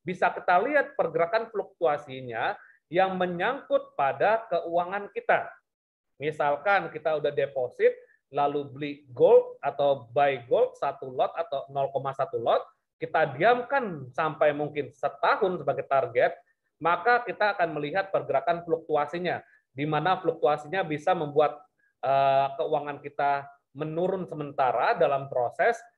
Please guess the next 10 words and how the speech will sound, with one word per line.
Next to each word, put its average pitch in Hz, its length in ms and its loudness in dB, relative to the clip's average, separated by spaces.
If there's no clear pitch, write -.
dan 151 260 2
juga 220 380 2
bisa 135 260 -6
juga 135 320 0
menguat, 160 640 0
ya, 127 240 -4
atau 160 300 0
bertambah 165 580 0
portofolio 131 800 -2
kita. - 240 -10